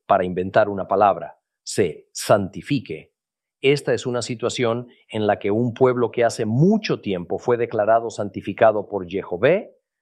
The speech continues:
debía realizar físicamente un acto sagrado de santificación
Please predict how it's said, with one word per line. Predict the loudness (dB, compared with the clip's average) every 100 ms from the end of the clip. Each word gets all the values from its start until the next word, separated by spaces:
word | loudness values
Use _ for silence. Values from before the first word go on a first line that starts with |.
| _
debía | 0 2 4 4 4
realizar | 2 -2 -4 2 2 2 -2
físicamente | -2 -2 -2 0 2 2 -4 -2 -4 -4 _ _
un | 0 4
acto | 2 0 -6 -4
sagrado | 0 0 4 4 4 0
de | -6
santificación | -4 -6 -6 -10 -8 -6 -2 0 0 -6